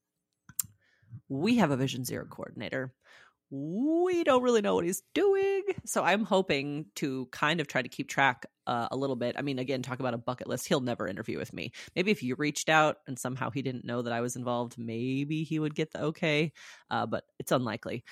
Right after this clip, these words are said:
So I think since we l-, probably won't be able to talk with him,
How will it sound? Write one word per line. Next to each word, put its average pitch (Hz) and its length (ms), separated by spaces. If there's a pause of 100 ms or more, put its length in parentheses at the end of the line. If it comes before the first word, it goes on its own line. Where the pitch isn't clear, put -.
(140)
So 120 240
I 123 80
think - 300 (320)
since - 260
we 139 120
l-, 131 180 (200)
probably 180 500
won't 160 260
be 160 120
able 139 120
to 139 60
talk 135 280
with - 280
him, 147 460